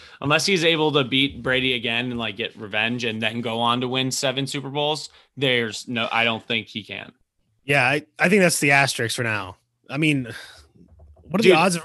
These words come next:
Speaker 2: what are the odds of rematch? But, like, I guess that, that's what, that's what needs to happen. He needs to beat him in a playoff game.
Speaker 1: Dude,
Speaker 2: If
Speaker 1: it
Speaker 2: not the Super
Speaker 1: really
Speaker 2: Bowl.
Speaker 1: is crazy. Like, I, again,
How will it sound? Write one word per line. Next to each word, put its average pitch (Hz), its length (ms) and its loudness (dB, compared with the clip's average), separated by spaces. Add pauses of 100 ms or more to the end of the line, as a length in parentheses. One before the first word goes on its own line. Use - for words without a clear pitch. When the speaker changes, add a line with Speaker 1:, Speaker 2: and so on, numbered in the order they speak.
(160)
Speaker 2:
what 226 100 -2
are 262 40 -2
the 233 100 4
odds 196 180 6
of 135 100 0
rematch? 180 580 2
But, 147 80 -8
like, 127 180 -4
I 131 80 -6
guess 147 200 -4
that, 135 100 -6
that's 147 240 -6
what, 139 200 -10
that's 180 280 -4
what 196 100 -8
needs 143 260 -4
to 123 60 -4
happen. 127 280 -2
He 147 60 -2
needs 180 140 -2
to 170 60 -2
beat 139 180 0
him 147 80 -4
in 131 60 -4
a 120 40 -8
playoff 135 340 -8
game. 90 260 -20 (320)
Speaker 1:
Dude, 185 180 6
Speaker 2:
If - 60 0
Speaker 1:
it 208 40 6
Speaker 2:
not 240 80 6
the 214 40 -2
Super 156 80 0
Speaker 1:
really 151 260 6
Speaker 2:
Bowl. 139 260 2
Speaker 1:
is 120 160 -4
crazy. 120 720 -8
Like, 104 420 -10 (460)
I, 165 360 4 (280)
again, 127 380 -2